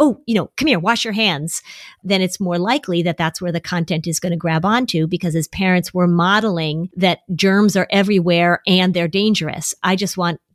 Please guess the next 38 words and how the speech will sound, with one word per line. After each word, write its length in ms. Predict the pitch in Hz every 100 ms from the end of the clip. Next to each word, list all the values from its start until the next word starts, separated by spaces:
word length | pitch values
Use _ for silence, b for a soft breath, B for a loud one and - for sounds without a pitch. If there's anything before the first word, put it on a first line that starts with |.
| _ 175
kids 260 | 190 160 -
to 80 |
recognize 480 | 170 165 170 160 160
that 160 | 165 160
germs 320 | 170 165 160
are 80 | 156
everywhere. 480 | 170 185 147 107 151
So 200 | - 214
for 180 | 190 214
me, 400 | 196 233 269 240
the 160 | 196 190
opposite 500 | 208 214 202 190 -
would 160 | 180
be, 260 | 156 185 180
like, 180 | 175 170
I 100 | -
remember 340 | 190 190 180 180
driving 420 | 175 175 180 180
in 60 | 170
the 80 |
car 280 | 165 190 190
once 220 | 185 170
with 140 | 180 175
my 100 | 170
boys 380 | 160 180 180 175
and 100 | 160
I 60 |
reached 360 | 160 196 226 -
down 180 | 185 180
to 100 | 170
get 200 | 196 -
something 400 | 190 180 175 -
and 120 | 180
there 100 | 175
was 140 | 170
a 80 | 170
jelly 500 | 160 - 180 202 220
bean 460 | 220 220 233 240